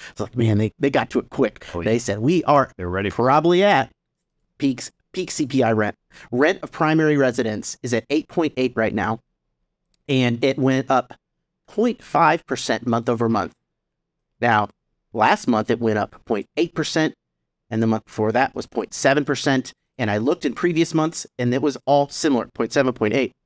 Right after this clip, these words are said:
Speaker 1: It's in sim-, to have the month over month change in rent of primary residence go down by point three percent. It seems like a little, but it's a lot when you're talking about something that moves so slowly as, um, as, like, C P I rents.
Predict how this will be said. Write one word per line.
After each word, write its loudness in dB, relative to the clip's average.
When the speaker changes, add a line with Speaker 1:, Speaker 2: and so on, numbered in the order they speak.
Speaker 1:
It's -12
in -4
sim-, -2
to -2
have 0
the 2
month 2
over 2
month 0
change -2
in 0
rent 0
of -4
primary 2
residence 0
go 2
down 4
by 0
point -4
three 0
percent. -2
It -8
seems 0
like 4
a 2
little, 4
but 0
it's -2
a 0
lot 2
when 2
you're 2
talking 2
about 0
something 0
that 0
moves 0
so 0
slowly 0
as, 0
um, -2
as, -2
like, -2
C -2
P 0
I 0
rents. -6